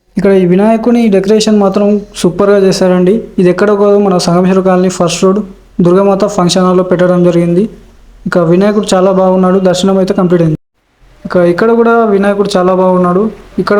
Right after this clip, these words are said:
కూడా దర్శనం అయితే కంప్లీట్ అయిపోయింది. ఇది కూడా మన సంగమేశ్వర కాలనీలోనే వినాయకుడు. ఇక ఈ వినాయకుడు కూడా మన సంగమేశ్వర కాలనీలోని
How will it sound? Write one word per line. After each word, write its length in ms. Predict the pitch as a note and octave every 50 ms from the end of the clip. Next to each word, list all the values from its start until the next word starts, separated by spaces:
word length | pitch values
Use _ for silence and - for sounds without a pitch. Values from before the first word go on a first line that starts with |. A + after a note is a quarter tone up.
| G3+
కూడా 140 | G3+ G3+ G3+ F#3+ F3+ F3+
దర్శనం 280 | F3 F3+ F#3 F#3+ F#3+ G3 F#3+
అయితే 140 | F#3+ F#3+ F#3 -
కంప్లీట్ 280 | F3 E3+ E3+ F3+ F3 F3+ F3
అయిపోయింది. 360 | E3+ F3+ F3 E3+ F3 F3+ G#3 A3 G#3+ G3
ఇది 80 | F3+ F#3+ G3
కూడా 120 | G3 G3+ F#3+ F#3
మన 80 | F#3 F3 -
సంగమేశ్వర 360 | F3+ F3 F3 F3+ F#3 F#3 F#3 F3+ F#3
కాలనీలోనే 500 | F3 E3+ E3+ E3+ E3+ E3 E3 E3 E3 G3 G#3+ - - - - - - - - - -
వినాయకుడు. 420 | F#3 F3 F3 E3+ D#3+ F3 E3+ F3 G#3+ A3 - - - - - - - - - - _ _ _ _ _ _ _ _ _ _ _ _ _ _ _ _ _ _ _ _ _ _ _ _ _ _ _ _ _ - - - - - - - - - - - - - G3
ఇక 80 | F3+ F#3 F3+ F3 F#3+
ఈ 20 | G#3 A3+ A3+
వినాయకుడు 400 | A#3+ A#3 A#3+ A#3 A#3 G#3+ A3+ A3
కూడా 140 | A3+ A3 A3+ A3+
మన 100 | A3 G#3+ F#3+ -
సంగమేశ్వర 420 | - F3 F3+ F#3+ G3 F#3+ - G3+ G3
కాలనీలోని 480 | G3+ G3 F#3+ G3 G3 F#3+ F#3+ F#3+ F#3+ F#3+